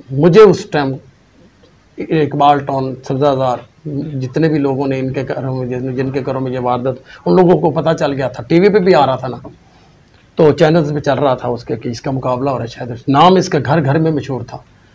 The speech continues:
तो सारे आए, उन्होंने मुझे appreciate किया, तो दुआएं दी।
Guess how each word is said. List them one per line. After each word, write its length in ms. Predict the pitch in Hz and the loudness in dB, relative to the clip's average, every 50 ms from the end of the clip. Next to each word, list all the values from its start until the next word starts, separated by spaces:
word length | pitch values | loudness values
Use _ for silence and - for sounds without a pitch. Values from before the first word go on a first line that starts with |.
| _ _ _ - | _ _ _ -8
तो 60 | 165 | -8
सारे 380 | - - - 151 147 143 147 147 | -4 0 0 2 4 4 4 4
आए, 200 | 135 127 131 127 | 4 2 0 -2
उन्होंने 240 | 127 127 127 127 | -2 -4 -4 -6
मुझे 200 | 127 123 120 123 | -6 -6 -6 -6
appreciate 440 | 123 117 117 131 127 107 - - 117 | -6 -8 -8 -10 -12 -12 -12 -14 -14
किया, 340 | 113 - 127 127 120 117 117 117 - _ _ _ _ _ _ _ _ _ - - - | -14 -14 -8 -4 -4 -2 -4 -4 -8 _ _ _ _ _ _ _ _ _ -20 -18 -10
तो 300 | - 120 120 117 117 113 | -6 -4 -2 -2 -2 -2
दुआएं 340 | 113 113 123 127 135 147 139 | -2 -2 -2 -2 0 0 -2
दी। 240 | 127 131 123 120 | -2 -4 -4 -6